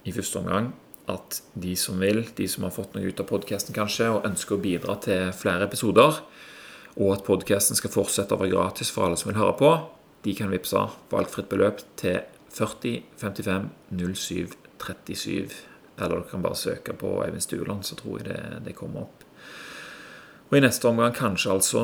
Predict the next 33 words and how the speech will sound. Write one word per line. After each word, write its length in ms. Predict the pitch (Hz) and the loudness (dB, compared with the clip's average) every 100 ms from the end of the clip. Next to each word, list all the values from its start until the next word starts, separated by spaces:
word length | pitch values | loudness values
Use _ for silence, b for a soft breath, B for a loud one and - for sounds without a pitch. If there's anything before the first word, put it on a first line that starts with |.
| 113 | 0
blir 240 | 90 87 | 2 2
det 80 | 90 | 2
noe 160 | 90 87 | 0 0
merch 340 | 87 92 - - | -2 -4 -4 -4
av 140 | 92 87 98 | -4 -4 -4
høy 260 | 90 92 - | -4 -4 -6
materiell 460 | 90 - 82 87 - - | -8 -4 -2 -2 -4 -6
og 220 | 87 85 | -4 -4
moralsk 460 | 87 - - - - | -4 -2 -2 -2 0
kvalitet. 480 | 87 101 110 - - | 2 4 2 0 -2
Det 100 | 95 | -2
får 140 | - 85 | -2 -6
vi 80 | 87 | -4
se 200 | - - - | -2 -4 -4
på 160 | 92 - | -6 -6
etter 240 | - - - | -10 -10 2
hvert. 460 | 98 131 - - - - - - - | 2 2 0 -4 -4 -6 -20 -16 -4
I 80 | 104 | 0
mellomtiden 440 | 98 87 90 101 110 | 2 0 0 0 0
så 140 | 110 | 0
sier 240 | - 87 80 | -2 0 0
jeg 300 | 87 85 - - | -2 -4 -10 -8
takk 240 | - - | -8 -4
igjen 240 | - 95 131 | -2 -2 -4
til 140 | - 90 | -4 -2
de 80 | 87 | -2
som 160 | - | -2
har 160 | 92 92 | -2 0
bidratt 380 | 90 90 92 - | 0 -2 -4 -4
med 220 | 90 87 | -4 -2
forslag 400 | - 92 - 87 | 0 -2 0 0
og 60 | 95 | 2
meninger. 400 | 92 92 139 185 | 2 4 4 4